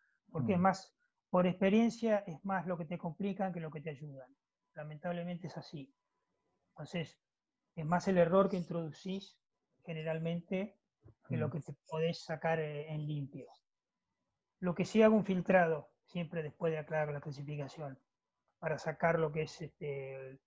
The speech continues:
Speaker 1: el efecto sal y pimienta.
Speaker 2: Está
Speaker 1: Pero
Speaker 2: bien.
Speaker 1: más que eso.
Speaker 2: Está bien, está bien. Eh, pero eso como una,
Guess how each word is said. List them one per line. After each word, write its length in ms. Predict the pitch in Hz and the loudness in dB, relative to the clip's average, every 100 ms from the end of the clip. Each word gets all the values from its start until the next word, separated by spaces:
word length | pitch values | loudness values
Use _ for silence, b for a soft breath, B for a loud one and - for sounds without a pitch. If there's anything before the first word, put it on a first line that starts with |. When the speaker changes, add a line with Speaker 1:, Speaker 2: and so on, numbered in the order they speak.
| _ _ _ | _ _ _
Speaker 1:
el 140 | 185 | -4
efecto 460 | 160 - 165 - 156 | -2 -2 -4 -2 -2
sal 180 | 147 160 | 0 -2
y 80 | 151 | -2
pimienta. 500 | 160 156 151 139 - - _ _ _ _ _ _ | -4 -4 -6 -10 -14 -20 _ _ _ _ _ _
Speaker 2:
Está 120 | 120 | -2
Speaker 1:
Pero 140 | 151 | -2
Speaker 2:
bien. 80 | 151 | -2
Speaker 1:
más 120 | 151 | -6
que 120 | - 156 | -8 -10
eso. 220 | - 160 156 _ _ _ _ _ _ _ _ _ _ _ _ | -8 -12 -12 _ _ _ _ _ _ _ _ _ _ _ _
Speaker 2:
Está 160 | 117 | -8
bien, 140 | 107 101 | -8 -8
está 180 | 107 | -10
bien. 200 | 107 104 104 _ _ - | -10 -10 -14 _ _ -6
Eh, 640 | 113 110 104 101 98 98 95 110 | -4 -2 -2 -2 -4 -4 -8 -6
pero 120 | 123 | -2
eso 120 | 127 123 | 0 2
como 220 | 110 113 | 2 0
una, 240 | 110 113 | -2 -4